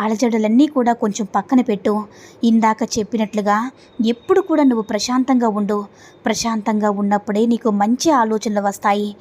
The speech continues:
ఆ ఆలోచనలతోనే నువ్వు ఏదైనా చేయగలవు బిడ్డ. అప్పుడే నీకు మంచి ఫలితం వస్తుంది. జీవితంలో మంచి స్థాయికి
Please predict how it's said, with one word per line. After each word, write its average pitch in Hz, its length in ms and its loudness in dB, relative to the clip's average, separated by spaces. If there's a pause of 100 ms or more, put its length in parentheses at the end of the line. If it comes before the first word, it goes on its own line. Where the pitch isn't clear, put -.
(380)
ఆ - 20 4 (300)
ఆలోచనలతోనే 214 800 0
నువ్వు 220 160 2 (200)
ఏదైనా 214 340 0 (120)
చేయగలవు 233 520 2
బిడ్డ. 202 180 0 (640)
అప్పుడే 214 300 -2 (100)
నీకు 226 160 -4 (100)
మంచి 254 300 2
ఫలితం 247 340 0
వస్తుంది. 208 400 0 (500)
జీవితంలో 214 540 0 (180)
మంచి 202 300 -4
స్థాయికి 214 340 -2